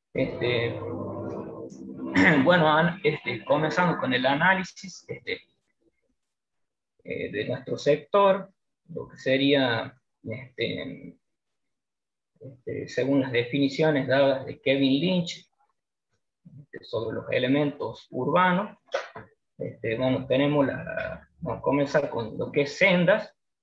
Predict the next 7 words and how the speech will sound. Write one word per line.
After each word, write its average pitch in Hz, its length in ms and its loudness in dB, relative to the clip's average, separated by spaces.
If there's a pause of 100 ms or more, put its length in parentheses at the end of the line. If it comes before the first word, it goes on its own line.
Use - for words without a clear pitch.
(800)
y 151 160 -6
bueno, 151 320 2
tenemos 143 720 4
como 135 240 0
sendas, 185 640 0
este, 123 320 -6
las, - 440 -4